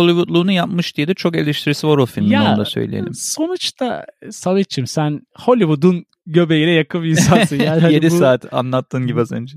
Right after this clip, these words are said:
Speaker 2: marketing olayı her zaman var. Yani sonuçta bir pazarlanması gereken bir ürün yapıyorlar
Speaker 1: Evet.
Speaker 2: ya. İlla ki ona bir sürü makyaj ve estetik gelecektir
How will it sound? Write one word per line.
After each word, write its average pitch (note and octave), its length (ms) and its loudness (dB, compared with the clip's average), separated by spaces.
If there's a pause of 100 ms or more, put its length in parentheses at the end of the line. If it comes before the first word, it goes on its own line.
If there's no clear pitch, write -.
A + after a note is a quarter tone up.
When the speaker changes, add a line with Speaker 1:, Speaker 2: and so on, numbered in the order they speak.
Speaker 2:
marketing A#3 840 0
olayı F3 560 0 (100)
her B3 200 -4
zaman C3+ 320 0
var. G#2+ 100 -4
Yani B2+ 200 -2
sonuçta C#3+ 240 -2
bir F3+ 60 -8
pazarlanması E3+ 640 2
gereken A#3+ 320 -2
bir - 140 -8
ürün F3+ 320 4 (320)
yapıyorlar B2+ 420 -2
Speaker 1:
Evet. G#2+ 160 0
Speaker 2:
ya. F2+ 140 -8 (360)
İlla F#3+ 380 0
ki C#3 140 -2
ona A#2 280 -2
bir A#2+ 100 2
sürü A2 280 -4
makyaj A2 540 -4
ve G#2 60 -2
estetik - 680 -8 (320)
gelecektir B2+ 680 -4